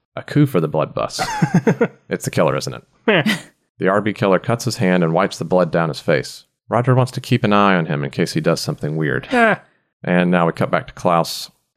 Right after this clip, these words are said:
Speaker 1: and he's abusing his lineman powers to force Stan, Steve, and Haley to listen to him on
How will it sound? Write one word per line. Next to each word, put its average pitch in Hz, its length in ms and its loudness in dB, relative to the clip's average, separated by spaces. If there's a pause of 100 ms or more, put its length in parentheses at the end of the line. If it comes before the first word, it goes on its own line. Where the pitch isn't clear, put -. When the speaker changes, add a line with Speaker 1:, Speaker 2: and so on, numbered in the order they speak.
(120)
Speaker 1:
and 82 160 -2
he's 90 160 2
abusing 85 360 2
his 85 140 -4
lineman 85 340 2
powers 73 340 0
to 80 120 -6
force 107 300 0
Stan, 101 360 2
Steve, 95 300 -2
and 78 100 -4
Haley 76 300 0
to - 120 -4
listen 76 300 -4
to - 100 -8
him 69 120 -8
on 69 320 -8